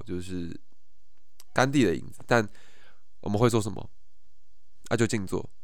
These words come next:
就是静坐，就静坐。他已经不是在反抗任何东西，也就是不做任何事的这个形式，已经被归类为做一件，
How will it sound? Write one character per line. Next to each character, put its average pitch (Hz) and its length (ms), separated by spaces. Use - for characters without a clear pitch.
就 120 100
是 117 100
静 120 300
坐， - 440
就 117 120
静 95 220
坐。 - 260
他 123 120
已 113 40
经 110 140
不 98 80
是 98 80
在 101 120
反 - 200
抗 110 160
任 107 120
何 - 40
东 - 220
西， - 80
也 117 100
就 135 140
是 160 240
不 123 140
做 156 240
任 127 220
何 90 180
事 110 220
的 82 140
这 - 120
个 95 120
形 85 200
式， - 280
已 123 200
经 165 240
被 165 300
归 156 180
类 175 160
为 92 180
做 160 320
一 98 80
件， 95 300